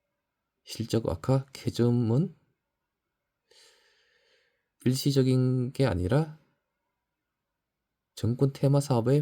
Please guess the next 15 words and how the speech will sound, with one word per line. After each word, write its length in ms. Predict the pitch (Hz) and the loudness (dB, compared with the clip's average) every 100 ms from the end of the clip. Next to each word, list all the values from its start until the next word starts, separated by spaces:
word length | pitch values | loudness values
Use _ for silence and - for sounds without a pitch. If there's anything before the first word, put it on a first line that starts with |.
| 151 | -2
한 180 | - 101 | -8 -4
몰락으로 520 | 90 101 123 131 135 _ _ _ _ _ - - _ - 98 113 135 | 0 2 4 2 -2 _ _ _ _ _ -20 -20 _ -6 0 2 0
볼 240 | - 87 101 | -2 -2 -2
수 160 | - | 0
있습니다. 640 | 82 - 85 85 90 92 - _ _ _ _ _ _ _ _ _ _ _ _ _ _ _ _ _ - | -2 0 -6 -4 -6 -6 -12 _ _ _ _ _ _ _ _ _ _ _ _ _ _ _ _ _ -10
저는 300 | 85 90 107 | -2 0 0
평생 560 | 95 92 117 135 151 - _ _ _ _ _ - | 0 -2 0 0 -2 -8 _ _ _ _ _ -8
내연차만 840 | 87 87 101 - 95 117 143 151 - | 0 4 4 2 0 2 2 0 -6
몰고 500 | 65 80 95 131 - - | -4 0 0 0 -4 -16
다닐 300 | - 92 92 | -8 -6 -6
것입니다. 640 | - - 98 - - - _ _ _ _ _ _ _ _ _ _ _ _ _ _ - | -10 -12 -12 -12 -14 -16 _ _ _ _ _ _ _ _ _ _ _ _ _ _ -14
이상입니다. 960 | 90 85 82 78 85 - 87 139 147 - _ _ _ _ - | -6 -2 -2 -2 -6 -6 0 0 0 -8 _ _ _ _ -10
즐거운 560 | 87 87 95 123 147 - _ _ _ - _ _ _ _ _ _ _ _ _ _ | -8 -4 -2 -2 -4 -8 _ _ _ -20 _ _ _ _ _ _ _ _ _ _
한 260 | _ 92 85 | _ -8 -6
주 320 | - 139 156 | -2 -2 -4